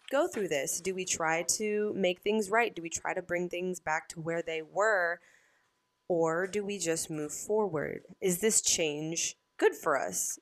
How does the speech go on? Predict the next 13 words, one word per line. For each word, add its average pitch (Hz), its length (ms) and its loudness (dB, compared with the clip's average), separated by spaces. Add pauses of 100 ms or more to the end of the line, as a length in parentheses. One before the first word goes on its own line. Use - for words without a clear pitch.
even 262 360 2
though 226 440 10
it 196 80 0
has 185 160 2
caused 165 520 0
some 175 260 -2
negative 151 340 -2
effects - 560 -2
such - 240 -4
as 139 400 -4 (720)
pain, 202 540 4
letting 156 320 0
go, 165 760 2